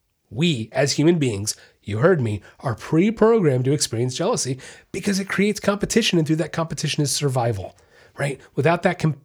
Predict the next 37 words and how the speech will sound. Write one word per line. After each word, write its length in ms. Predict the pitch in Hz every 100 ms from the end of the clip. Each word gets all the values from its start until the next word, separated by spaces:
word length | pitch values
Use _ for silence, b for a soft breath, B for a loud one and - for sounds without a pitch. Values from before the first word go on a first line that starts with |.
| -
competition, 580 | - 147 135 143 - 127
we 100 | 117
wouldn't 420 | 110 131 135 -
have 220 | - 104
survival. 360 | - 147 185 160 B -
It's 200 | 131 -
no 120 | 147
different 280 | 139 123 117
with 120 | -
dogs, 360 | 160 143 101 b b -
wolves, 340 | 139 127 98 B B B _ -
any 400 | 170 175 175 175 -
predator 540 | - 151 143 135 131 127
out 240 | 127 139
there. 260 | - - - _ _
They 120 | 131
are 100 | 135
naturally 500 | 135 147 156 - 156
going 200 | 143 143
to 60 | 135
compete 420 | - 120 - 156
for 80 | -
survival. 640 | - 123 139 151 101 - B B B B _
But 400 | 180 - - - _ _ _ _
that 240 | 127 - 127
level 300 | 151 175 180
to 120 | 151
take 240 | 165 160
it 40 | 151
from 180 | 151 135
competitiveness 800 | 123 - 202 180 151 135 131
to 80 | -
jealousy, 680 | 107 127 160 196 - 240 240 _ _ - _ _ _ _ _ - -
that's 180 | - -
a 40 |
human 440 | 117 - 170 170 170
trait. 380 | - 131 110